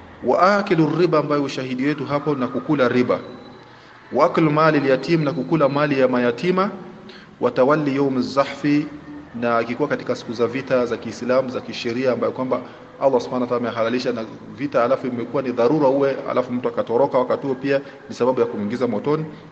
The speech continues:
"Wa qadhfu al-muhsanati al-ghafilati al-mu'minat," na kusingizia wanawake ambayo kwamba wamehifadhika na zina kuwa wamezini. Kwa hivyo ushahidi hapo, "Wa akilu riba," na mwenye kukula riba, miongoni mwa sababu madhambi makubwa ambayo kwamba inaangamiza mtu, inaweza kumuingiza mtu katika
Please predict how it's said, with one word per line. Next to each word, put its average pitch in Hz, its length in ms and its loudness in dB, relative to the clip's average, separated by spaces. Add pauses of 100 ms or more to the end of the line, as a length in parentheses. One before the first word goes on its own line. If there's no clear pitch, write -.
"Wa 107 100 -2
qadhfu 147 320 2
al-muhsanati 123 640 -2
al-ghafilati 120 600 0
al-mu'minat," 107 480 -6 (460)
na 120 100 2
kusingizia 127 640 0
wanawake 131 520 4
ambayo 120 240 2
kwamba 131 240 0
wamehifadhika 120 640 -2
na 113 120 0
zina 160 340 -2 (640)
kuwa 135 240 4
wamezini. 104 420 -2 (640)
Kwa 147 100 4
hivyo 214 140 4
ushahidi 165 380 2
hapo, 151 300 2
"Wa 147 220 4
akilu 127 340 -2 (100)
riba," 170 320 0 (420)
na 120 220 0
mwenye 127 200 2
kukula 143 400 0
riba, 156 300 0 (120)
miongoni 127 340 -2
mwa 113 120 -4
sababu 123 440 -4 (200)
madhambi 120 440 0
makubwa 113 360 -4
ambayo 107 180 -4
kwamba 120 200 -6
inaangamiza 107 560 -4
mtu, 139 300 -8
inaweza 110 320 -6
kumuingiza 107 400 -6
mtu 110 180 -8
katika 110 380 -4